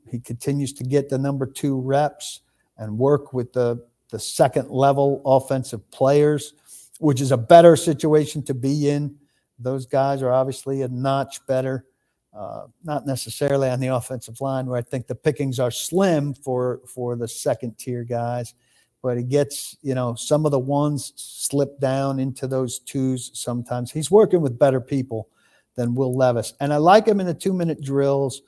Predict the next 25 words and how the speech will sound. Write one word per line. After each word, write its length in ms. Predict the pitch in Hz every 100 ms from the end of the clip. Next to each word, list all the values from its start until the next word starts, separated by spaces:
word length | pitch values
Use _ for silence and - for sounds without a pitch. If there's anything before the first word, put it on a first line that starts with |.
| _ _ _
though 80 | 127
he 80 | 131
doesn't 220 | 156 160
always 320 | 151 147 120
finish 720 | - - 156 147 135 - - -
what 280 | 135 135 123
he 80 |
starts. 880 | 117 - - 151 135 127 120 - - _ _ _ _ -
Uh, 380 | 117 113 117 113 -
he 100 | 147
gets 380 | 147 170 170 170
out 280 | 170 170
there 240 | 151 139 135
and 100 | 131
he'll 160 | 123
hit, 380 | 101 - 180 - _ _
you 140 | 127 123
know, 240 | 117 117 -
four 640 | - 147 131 127 123 120
or 60 |
five 600 | 113 - 131 123 120 110 _
plays 560 | - 131 127 123 117 -
in 220 | 131 127
a 60 |
row 540 | 120 139 139 120 120